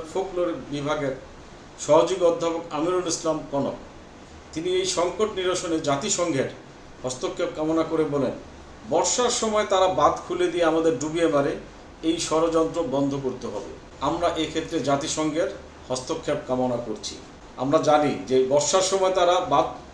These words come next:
ছেড়ে দিয়ে আমাদের ডুবিয়ে মারে, আর খরা মৌসুমে তারা আমাদের এই আন্তর্জাতিক নদী প্রবাহের পানি প্রত্যাহার করে নিয়ে আমাদেরকে পানি শূন্য করে রাখে। প্রকৃতি কিন্তু নির্মম প্রতিশোধ পরায়ণ একটি সত্তা। প্রাকৃতিক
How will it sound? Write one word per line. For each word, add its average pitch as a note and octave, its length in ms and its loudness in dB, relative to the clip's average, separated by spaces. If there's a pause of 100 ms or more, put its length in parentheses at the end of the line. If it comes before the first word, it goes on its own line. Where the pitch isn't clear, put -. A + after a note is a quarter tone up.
(160)
ছেড়ে E3 280 2
দিয়ে F3 160 4
আমাদের E3+ 320 2
ডুবিয়ে E3+ 300 2
মারে, F3 260 0 (580)
আর B2+ 100 -4 (180)
খরা D#3+ 180 4
মৌসুমে E3+ 500 0
তারা D#3+ 360 4 (240)
আমাদের D3 300 2
এই D3 120 -2
আন্তর্জাতিক G3 720 0
নদী E3 260 0
প্রবাহের D#3+ 400 0 (100)
পানি C#3+ 260 0 (400)
প্রত্যাহার G3 480 -2
করে E3+ 240 0
নিয়ে B2 220 -2 (320)
আমাদেরকে C#3+ 580 -2
পানি C#3 200 0
শূন্য C3 360 -2
করে A#2+ 160 -2
রাখে। - 400 -8 (360)
প্রকৃতি A#3 420 -2
কিন্তু B3+ 340 -2
নির্মম F#3 520 0
প্রতিশোধ D#3+ 420 -2 (120)
পরায়ণ C#3 340 2 (680)
একটি C3+ 240 -8
সত্তা। B2+ 400 -2 (540)
প্রাকৃতিক B3 540 -2